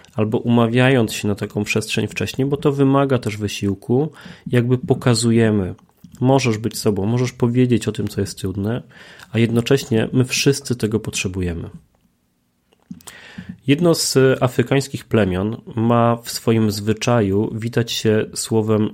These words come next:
saubona. E, i to słowo znaczy: „Widzę cię, jesteś kimś ważnym i cennym dla mnie”. I zazwyczaj podobno na takie pytanie odpowiada się shikoba,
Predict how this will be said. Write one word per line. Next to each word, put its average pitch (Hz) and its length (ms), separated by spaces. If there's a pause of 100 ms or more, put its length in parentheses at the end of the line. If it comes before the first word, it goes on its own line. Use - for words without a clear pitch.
saubona. 98 840 (840)
E, 110 120
i 120 80
to - 80
słowo 151 280
znaczy: 143 400
„Widzę 113 480
cię, - 240 (180)
jesteś 120 360
kimś 120 480
ważnym 107 640
i 107 80
cennym 95 500
dla 87 220
mnie”. 98 240 (800)
I 123 60
zazwyczaj 120 680
podobno 98 680
na 123 160
takie 131 280
pytanie 135 480
odpowiada 120 500
się 120 320
shikoba, - 580